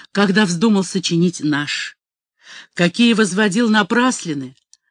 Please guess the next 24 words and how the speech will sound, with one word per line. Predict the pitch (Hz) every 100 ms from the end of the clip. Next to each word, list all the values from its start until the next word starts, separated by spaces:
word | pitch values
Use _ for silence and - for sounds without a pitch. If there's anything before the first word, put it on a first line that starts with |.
| _ _
кого | - 240 330
топил | 339 302 - 226 165 -
в | 165 190
мутной | 262 330 - 277
жиже | 233 254 233 240
колебаний. | 233 214 180 180 151 135 131 - 190 _ _ _ _ _ _ _ _ _ _ _ _ _ _
Сутулые | - 190 185 233 226 202
вопросы | 196 208 220 -
окружали | 196 - 202 196 208 208
меня | 190 190 185
плотным | 175 185 180 170
кольцом. | 165 156 - 139 131 - - -
Мне | 185 240 262
казалось, | 254 214 254 247 -
что | 233
прохожие | - 208 202 254 220 233 233
зрят | 185 202 226 240 -
их | 220 - -
во | 185 226
плоти | 214 208 208 - 180 - - -
и | 190
оборачиваются | 175 175 175 170 160 165 - 156 147
мне | - 151 151
вслед. | - 139 139 135